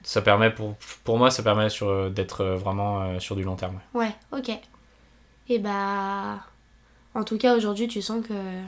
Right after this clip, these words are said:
Speaker 1: Ouais. Ouais, ouais, c'est, bon, après, il y a encore un truc que j'appréhende, c'est, euh, le discours des autres. C'est-à-dire que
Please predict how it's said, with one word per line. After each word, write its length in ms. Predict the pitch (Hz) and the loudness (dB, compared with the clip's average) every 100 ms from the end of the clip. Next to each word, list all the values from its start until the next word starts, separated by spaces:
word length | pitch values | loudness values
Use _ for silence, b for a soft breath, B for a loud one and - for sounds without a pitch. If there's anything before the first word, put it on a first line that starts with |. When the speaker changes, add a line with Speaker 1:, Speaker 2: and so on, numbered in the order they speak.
| 185 - _ b b b - | -16 -20 _ b b b 4
Speaker 1:
Ouais. 220 | 107 - - _ _ _ - | 4 4 -2 _ _ _ -4
Ouais, 220 | 107 104 | 2 8
ouais, 100 | 104 | 8
c'est, 640 | 101 107 98 95 92 92 104 | 6 2 2 2 2 0 6
bon, 120 | 110 | 10
après, 400 | 113 - 139 131 | 10 10 12 12
il 40 | 120 | 12
y 40 | |
a 100 | 110 | 10
encore 300 | 110 113 120 | 8 8 6
un 80 | 117 | 6
truc 160 | - | 0
que 80 | - | -2
j'appréhende, 480 | 110 107 - 117 127 | 2 0 4 2 2
c'est, 220 | 123 107 | 0 0
euh, 580 | 107 101 98 98 98 98 | 4 4 4 2 0 0
le 140 | 98 | -2
discours 320 | 98 101 107 107 | -2 -2 0 2
des 120 | 101 | 2
autres. 200 | 92 - | -2 -6
C'est-à-dire 420 | - - 92 104 - | -16 -10 -4 -4 -2
que 420 | 98 95 95 | -2 -2 -2